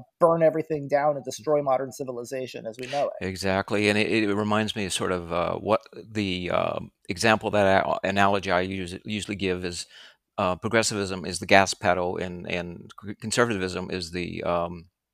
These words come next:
Speaker 2: brake, and, you know, the brake pedal.
Speaker 1: You, you
Speaker 2: And,
Speaker 1: kinda
Speaker 2: uh,
Speaker 1: need both of those in order to be able
Speaker 2: exactly,
Speaker 1: to steer a car.
Speaker 2: to get anywhere,
Speaker 1: <laughs>
Speaker 2: right? <laughs> With any sanity or safety, right? Um, and then, you know, of course,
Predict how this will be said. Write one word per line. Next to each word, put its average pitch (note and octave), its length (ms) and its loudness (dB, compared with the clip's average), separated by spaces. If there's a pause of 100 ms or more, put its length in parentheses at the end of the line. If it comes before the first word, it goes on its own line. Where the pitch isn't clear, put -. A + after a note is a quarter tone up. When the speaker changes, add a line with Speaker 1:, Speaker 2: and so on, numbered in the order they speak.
(160)
Speaker 2:
brake, G#2+ 540 4
and, F#2+ 180 -4
you F#2+ 140 -6
know, F2+ 100 -6
the F2 120 -8
brake A2 240 2
pedal. - 260 -4 (300)
Speaker 1:
You, G3 140 2
you G3+ 40 6
Speaker 2:
And, G3+ 240 4
Speaker 1:
kinda G4 260 8
Speaker 2:
uh, C#4 120 8
Speaker 1:
need D4+ 160 8
both A#3+ 200 8
of G#3 120 10
those F3 240 8
in E3 80 2
order F3 180 4
to E3+ 80 0
be E3 80 4
able D#3+ 140 4
Speaker 2:
exactly, G#2+ 520 8
Speaker 1:
to - 60 12
steer - 60 10
a - 40 0
car. - 80 -4 (100)
Speaker 2:
to A#2 80 -4
get A#2+ 180 12
anywhere, B2 540 12
Speaker 1:
<laughs> A2+ 120 8
Speaker 2:
right? C3+ 180 12 (340)
<laughs> E3 300 10
With C#3+ 200 8
any D3+ 180 10
sanity A#2 540 8
or G2+ 80 0
safety, G2+ 380 4
right? G2 280 4 (400)
Um, G2 460 8 (480)
and A2 180 6
then, G2 460 2
you G#2+ 120 -4
know, F#2+ 140 4
of - 180 0
course, - 640 -2